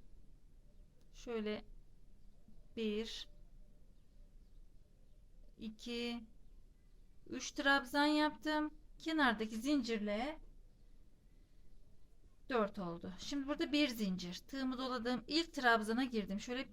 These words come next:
fıstık yapacağım. Bir, iki, üç.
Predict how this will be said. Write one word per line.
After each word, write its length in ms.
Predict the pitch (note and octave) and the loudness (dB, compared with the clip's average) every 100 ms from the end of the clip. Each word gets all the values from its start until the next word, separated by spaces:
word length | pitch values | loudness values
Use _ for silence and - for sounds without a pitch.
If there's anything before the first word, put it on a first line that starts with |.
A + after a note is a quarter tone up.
| - | -10
fıstık 380 | B3 A3 A3 F#3+ | -10 -8 -6 -6
yapacağım. 420 | F3 F3 F#3 G3+ | -6 -4 -2 0
Bir, 340 | G#3+ F#3 - - - - - - - - - - - - | -2 -2 -8 -12 -20 -20 -20 -20 -18 -18 -18 -18 -18 -12
iki, 520 | A3 - B3 A#3+ B3 - - - - - - - - - - - | -10 -6 -4 -2 -4 -8 -14 -16 -18 -20 -20 -18 -20 -18 -20 -8
üç. 380 | A#3 F3+ - | -6 -6 -12